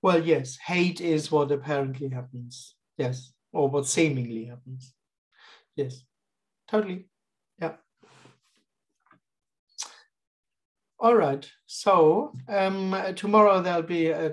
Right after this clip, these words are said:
an, a Zoom with Chinese translation, but, uh, everyone is welcome to join, uh, this one. And then it'll just be next week again on, uh, Tuesday. And of course, everyone is welcome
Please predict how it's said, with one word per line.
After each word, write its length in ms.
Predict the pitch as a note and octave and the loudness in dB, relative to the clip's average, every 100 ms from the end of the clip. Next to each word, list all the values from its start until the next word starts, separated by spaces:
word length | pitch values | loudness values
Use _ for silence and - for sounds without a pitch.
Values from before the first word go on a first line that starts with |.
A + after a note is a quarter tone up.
| D#3 | -6
an, 480 | E3+ D#3 D#3 D3 C#3+ | -2 2 2 0 -4
a 380 | C#3+ C#3+ C#3+ D3 | -8 -6 -8 -8
Zoom 280 | - G#3 F#3 | 2 4 4
with 180 | E3+ D#3+ | 0 -4
Chinese 540 | - F3 E3+ F3+ F3 | -2 0 0 -4 -6
translation, 880 | - E3 D3+ D3 C3 C#3 - A#3 D4 - _ _ | -10 -8 -6 -4 -4 -4 -4 -6 -6 -18 _ _
but, 280 | E3 D#3 - | -4 -2 -2
uh, 180 | D#3 D3+ | -2 -2
everyone 360 | D#3 D#3 D3+ C#3+ | 0 0 0 -2
is 160 | C3+ | -4
welcome 480 | D3+ C#3 D3+ C#3+ C#3 | -2 -2 -4 -6 -8
to 120 | - C#3 | -10 -8
join, 480 | - C3 B2 B2 | -4 -2 -4 -6
uh, 280 | A#2+ C3 C3 C3 | -8 -8 -6 -4
this 260 | G#3 - | -6 -4
one. 320 | F#3+ F#3 G3 G#3+ _ - - _ _ _ | -4 -4 -4 -10 _ -20 -20 _ _ _
And 240 | - D#3+ D3 | -8 -6 -4
then 240 | C#3 C3 | -4 -4
it'll 260 | C#3 C#3 B2+ | -6 -8 -12
just 320 | - - - | -12 -18 -10
be 380 | C3+ B2 B2 B2 - | -6 -6 -8 -12 -14
next 420 | F3 C#3+ C3 - | -10 -10 -10 -10
week 220 | C3+ B2+ | -8 -8
again 380 | - C3 A#2 B2 | -8 -8 -8 -10
on, 380 | A#2+ C3 B2+ A#2+ | -12 -10 -8 -8
uh, 300 | A2+ A2 A#2 C3 _ _ _ | -10 -12 -14 -16 _ _ _
Tuesday. 1000 | - - C3+ C3 B2 - G#2 G2 C3 D#3 _ _ _ - _ - | -12 -6 -4 -4 -8 -10 -14 -12 -14 -14 _ _ _ -20 _ -12
And 180 | E3 D#3+ | -4 -2
of 140 | D#3 | -2
course, 500 | - D#3 D3+ D3 - - | 0 2 2 -2 -10 -6
everyone 460 | D#3+ D3+ D3+ D3+ | -4 -2 -2 -2
is 200 | C#3 - | -4 -4
welcome 540 | D3 C3+ C3 C#3 B2+ | -4 -4 -4 -8 -8